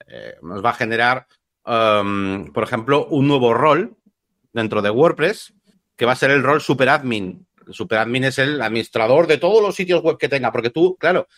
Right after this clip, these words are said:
ahora el rol administrador es administrador de cada uno de esos sitios,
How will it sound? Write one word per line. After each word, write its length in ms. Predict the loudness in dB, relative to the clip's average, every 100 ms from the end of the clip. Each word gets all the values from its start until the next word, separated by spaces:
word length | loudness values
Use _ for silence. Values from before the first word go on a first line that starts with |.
| _ -2
ahora 420 | 2 4 2 0
el 160 | 0 2
rol 160 | 2 2
administrador 720 | 0 -4 -2 0 2 2 0
es 100 | -2
administrador 520 | -2 0 0 2 2
de 100 | 0
cada 240 | 0 0
uno 220 | 0 0 -2
de 80 |
esos 260 | -2 -4 -4
sitios, 480 | -6 -6 -8 -10